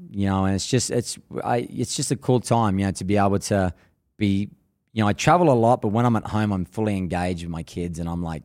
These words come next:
every day we're at the beach, surfing, swimming, hanging out, like, hiking in the, you know, our property has pigs and chickens. It's just, feels really good to give that opportunity to my girls to, like, be in nature and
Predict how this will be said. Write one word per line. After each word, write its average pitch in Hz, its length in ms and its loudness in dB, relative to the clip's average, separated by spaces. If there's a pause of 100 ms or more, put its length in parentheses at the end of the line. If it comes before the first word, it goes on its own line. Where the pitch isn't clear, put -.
every 95 220 -2
day 92 260 0
we're 90 100 -2
at 71 80 -8
the 85 40 -10
beach, 92 580 -8 (360)
surfing, 98 520 -2
swimming, 98 460 -4
hanging 92 320 -6
out, 92 320 -6 (100)
like, 87 200 -10
hiking 101 720 -2 (340)
in 107 140 -2
the, 98 120 0 (220)
you 98 160 -2
know, 92 140 -4 (480)
our 98 80 -4
property 107 340 2
has 92 160 2
pigs 101 420 2
and 87 120 -2
chickens. 104 480 -2
It's 107 140 -2
just, - 300 0 (380)
feels 131 260 4
really 123 180 4
good 110 220 0
to 98 200 -2 (540)
give 110 140 0
that 107 160 2
opportunity 101 440 -4
to 101 60 -2
my 92 140 -4
girls 92 480 -2
to, 95 100 -8
like, 87 200 -6
be 101 120 -2
in 90 140 -2
nature 92 360 -4
and 92 440 -4